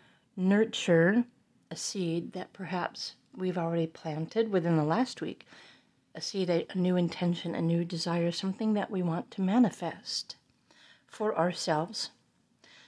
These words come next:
So with today's energy, again, January ninth, we might be experiencing oppositions between our emotions and our ego mind.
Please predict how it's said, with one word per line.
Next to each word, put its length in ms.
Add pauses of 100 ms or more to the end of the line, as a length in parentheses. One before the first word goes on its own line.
So 340
with 240
today's 720
energy, 460
again, 560
January 800 (380)
ninth, 480 (1700)
we 100
might 420
be 180
experiencing 760
oppositions 800
between 560
our 140
emotions 880
and 420 (380)
our 160
ego 300
mind. 440